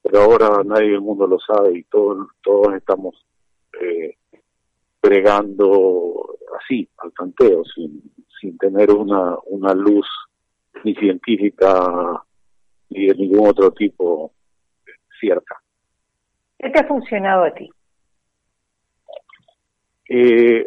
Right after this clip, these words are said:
Speaker 1: ah, el tema es que cuando yo me infecté, también estaba ingresando mi madre, así que yo, eh, lo viví medio,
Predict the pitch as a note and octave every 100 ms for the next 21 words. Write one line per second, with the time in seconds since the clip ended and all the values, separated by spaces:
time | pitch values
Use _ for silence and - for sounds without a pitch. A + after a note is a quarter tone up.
0 | - B2 - - - _ - D3 G3 G3
1 | F3 E3 D3+ B2+ B2 A#2+ C3+ D#3 D3+ D3+
2 | - D3 - D3 C#3+ C#3+ C#3 C3 A#2 A2
3 | G#2 G#2 G2+ G2+ _ A2 G2+ G#2+ A#2 A2+
4 | G#2+ - _ _ - G#2+ G#2 G2 G2 -
5 | G2+ G2 F#2+ F#2+ G#2 G#2 F#2 F2 - _
6 | G2+ F#2+ F#2 F2+ F2 E2+ E2+ D#2+ _ _
7 | - A2+ A#2 A2+ G#2+ G2 F#2 F#2 - _
8 | _ _ _ _ - G#2 G2 G2 F2+ F2
9 | E2+ - F#2+ G#2+ A2 A2+ A2+ B2 B2+ B2+
10 | A#2 G#2 G#2+ A#2 A#2+ B2 A2 F#2+ -